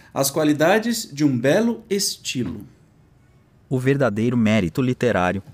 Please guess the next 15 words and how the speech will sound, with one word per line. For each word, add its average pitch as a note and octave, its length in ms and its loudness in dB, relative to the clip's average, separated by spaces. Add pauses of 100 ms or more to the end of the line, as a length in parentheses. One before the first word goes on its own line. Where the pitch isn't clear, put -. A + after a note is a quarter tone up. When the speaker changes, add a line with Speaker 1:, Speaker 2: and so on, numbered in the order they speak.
Speaker 2:
as A#2+ 180 -2
qualidades A2 640 -2
de G#2+ 140 -2
um C3+ 120 4
belo A#2 240 0
estilo, G#2+ 380 -4 (240)
consistem B2 640 0
em A2 100 2
provocar A2 540 -4
o F#2+ 60 -6
pensamento, A2+ 720 -2 (180)
as A2+ 140 -2
reflexões B2 720 -4
do A2+ 100 -4
leitor, A2+ 480 0